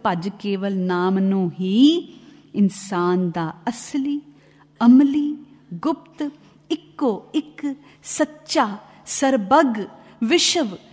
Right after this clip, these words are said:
ਜਿਉਂਦਾ ਜਾਗਦਾ, ਰੁਣ ਚੁਣ ਲਾਉਂਦਾ, ਪ੍ਰੇਮਮਈ, ਰਸਮਈ, ਚਾਉਮਈ, ਆਤਮਕ ਧਰਮ ਦੱਸਿਆ ਗਿਆ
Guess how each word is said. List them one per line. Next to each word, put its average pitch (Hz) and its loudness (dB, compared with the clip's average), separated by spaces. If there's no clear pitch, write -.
ਜਿਉਂਦਾ 285 6
ਜਾਗਦਾ, 185 0
ਰੁਣ 294 6
ਚੁਣ 277 8
ਲਾਉਂਦਾ, 208 2
ਪ੍ਰੇਮਮਈ, 226 4
ਰਸਮਈ, 208 -2
ਚਾਉਮਈ, 202 -4
ਆਤਮਕ 208 -4
ਧਰਮ 170 -8
ਦੱਸਿਆ 175 -12
ਗਿਆ - -16